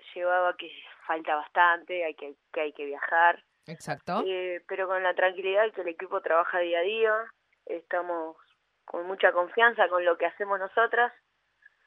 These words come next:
Speaker 1: así que nada, lo normal, la ansiedad y, y el querer que llegue el partido, el estadio que sabemos que es hermoso, que la gente va a acompañar y,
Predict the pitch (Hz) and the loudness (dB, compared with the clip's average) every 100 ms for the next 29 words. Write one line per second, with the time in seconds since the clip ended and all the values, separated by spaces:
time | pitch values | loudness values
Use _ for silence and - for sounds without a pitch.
0 | - 170 - 190 185 175 170 170 190 170 | 0 0 0 -14 -6 -2 0 4 8 8
1 | 151 165 175 175 196 226 196 156 156 156 | 6 2 6 6 10 10 10 6 -10 -14
2 | 160 165 - 165 170 196 196 165 139 - | -12 -12 -8 -2 2 2 0 -6 -12 -20
3 | _ _ - 160 160 165 180 180 170 185 | _ _ -10 -10 -6 -2 -2 -4 -8 -8
4 | 180 165 165 220 226 220 214 214 _ _ | -4 -4 -4 -6 0 2 2 0 _ _
5 | - 170 170 - 196 180 190 170 160 156 | -12 -8 -8 -4 2 2 2 -4 -6 -8
6 | 147 _ - 160 170 170 - - 165 160 | -12 _ -4 -2 -2 -6 -12 -6 -4 -4
7 | 165 170 - 185 - _ _ _ _ _ | -6 -6 -4 -6 -8 _ _ _ _ _
8 | _ - 165 151 147 175 160 156 156 160 | _ -6 0 0 0 -4 2 4 4 2
9 | 156 160 170 185 196 202 _ _ _ - | -2 -2 4 6 6 2 _ _ _ -14
10 | 165 156 156 | -12 -10 -12